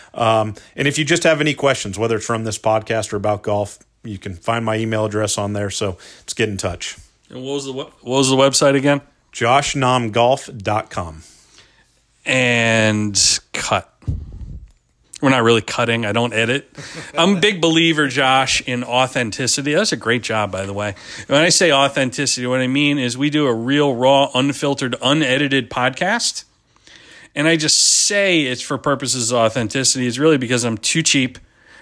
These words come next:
Speaker 2: to hire someone to edit it and too lazy to edit it myself. So that was real. Um,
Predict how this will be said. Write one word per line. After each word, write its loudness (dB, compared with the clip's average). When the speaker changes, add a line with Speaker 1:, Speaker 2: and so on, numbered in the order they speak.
Speaker 2:
to -2
hire 2
someone 0
to -6
edit 0
it 0
and -6
too -4
lazy 2
to -6
edit -2
it -4
myself. -4
So -2
that 2
was 4
real. 0
Um, 0